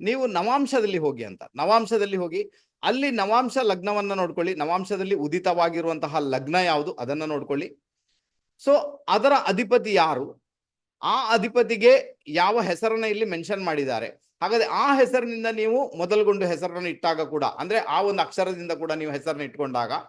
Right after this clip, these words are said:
ಅದು ಕೂಡ ನಿಮ್ಮ ಪಾಲಿಗೆ ಬಹಳಷ್ಟು ಫೇವರಬಲ್, ಫೇವರಬಲ್ ಆದ ರಿಸಲ್ಟ್ ಅನ್ನ ಕೊಡಬಲ್ಲದು ಅಂತ ಅದ್ರಲ್ಲಿ ಹೇಳಿದ್ದಾರೆ, ಓಕೆನಾ? So ಇದು ಟೆಕ್ನಿಕ್.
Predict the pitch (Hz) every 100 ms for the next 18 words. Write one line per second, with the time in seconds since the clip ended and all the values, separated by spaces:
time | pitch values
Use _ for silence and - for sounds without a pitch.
0 | _ _ _ - 208 269 285 277 233 226
1 | 208 202 202 196 147 151 202 226 - 254
2 | - 180 202 196 196 190 _ 175 185 202
3 | 190 180 170 151 151 185 185 170 151 151
4 | 143 143 135 127 117 190 196 143 135 107
5 | 95 _ - - 175 - _ _ _ _
6 | - 339 254 247 190 131 92 80